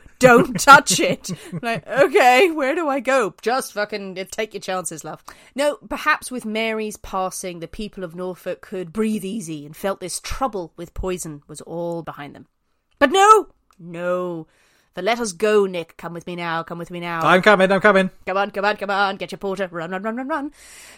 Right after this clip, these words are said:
Speaker 1: To the village of Burnham Market. But five miles away from the scenes of Mary's crimes, and just two years after they took place. Now, Burnham Market is a quiet place. It has a pub,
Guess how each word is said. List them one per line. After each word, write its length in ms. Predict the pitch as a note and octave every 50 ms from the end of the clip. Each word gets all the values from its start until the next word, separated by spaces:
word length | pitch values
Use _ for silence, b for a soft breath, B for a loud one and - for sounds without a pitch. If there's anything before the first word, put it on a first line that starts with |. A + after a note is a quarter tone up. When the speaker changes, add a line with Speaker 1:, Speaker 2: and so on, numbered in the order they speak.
| B
Speaker 1:
To 100 | - A3
the 80 | G3 G3+
village 360 | F3+ G#3 A#3 C4 C4+ G#3 F#3+
of 180 | F#3 E3+ D#3 -
Burnham 580 | G3 G3 G#3 G#3+ A3 A3 A3 A3 G#3+ G#3 G3
Market. 640 | F#3 F3 F3 E3 - - - - _ - - - _ _ _ _
But 200 | F3+ D#3+ A3+ -
five 500 | - - - - B3+ C4+ D4+ E4 D#4+ - -
miles 240 | C4 C4 B3 A3
away 460 | G#3+ F#3+ F#3 G3+ F#3+ C#3+ A2 F#2 C#3+ D#3
from 180 | - F3 D#3
the 80 | D#3 D#3+
scenes 560 | - - - G#3+ G#3 F#3+ F#3 F#3 F3 E3+ D#3
of 160 | E3+ D#3+ D3+ E3+
Mary's 480 | F3 F3+ F3+ F#3 F#3 F3+ D#3+ D#3 D3+ - - -
crimes, 560 | - - - D3 - - - - - F#3+ - - B B B B B B B3 B -
and 160 | G#3 G#3 F#3+
just 240 | - A3+ G#3+ - -
two 280 | - - - C4 C4
years 440 | C4 A#3+ A3 A#3 A#3 A3 G#3+ G3+ - - -
after 360 | F#3+ F#3 F#3+ - _ - D3
they 160 | C#3+ C#3+ C#3+
took 360 | C#3+ - - F3 - - -
place. 680 | - - G3 F#3+ G#3+ - - - - - - - - _ _ _
Now, 200 | G#3 G3 E3+ - _
Burnham 360 | G3+ F#3 C#4+ D4+ D#4 D4+ C#4
Market 420 | A3+ F#3+ F3 E3+ _ F#3+ G3+ - _ _ _ _ _ -
is 140 | G#3 E3
a 40 | F#3+
quiet 280 | - - G#3 G#3 A3+ _
place. 380 | - C4 E4 - - - - _ _ - _ _ -
It 180 | F3 D#3+ -
has 300 | - - E3 D3 D3 -
a 60 | E3+
pub, 260 | - - F3 A#3 C#4